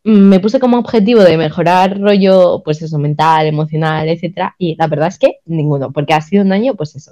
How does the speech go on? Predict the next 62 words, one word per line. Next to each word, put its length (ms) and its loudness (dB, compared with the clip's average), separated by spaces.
que 100 4
yo 160 4
pensaba 480 4
que 80 4
lo 80 6
había 260 6
superado 520 4
y 60 6
resulta 560 2
que 140 2
no, 220 0
que 60 0
he 40 4
vuelto 300 4
a 60 4
la, 260 6
esto 220 2
de, 440 0
de 220 0
partida, 400 -2
pero 120 -2
que 60 -2
no 120 -2
pasa 180 -10
nada, 280 -4
es 160 -6
eso. 340 -6
A 80 2
veces 260 -4
cuando 340 -4
nos 300 -2
curamos 520 -2
y 100 2
cuando 320 2
mejoramos 480 -2
de 80 -2
cosas, 320 -2
pues 160 -4
volvemos 640 0
para 140 0
atrás 360 -2
en 140 2
vez 80 2
de 80 4
ir 80 0
para 200 0
adelante. 360 -10
Y 100 -4
ya 100 0
está, 260 -6
no 140 -6
pasa 220 -8
nada. 260 -4
No 120 0
implica 360 0
que 80 0
no 120 2
vaya 160 4
a 40 4
ir 100 -2
para 180 0
adelante, 200 -4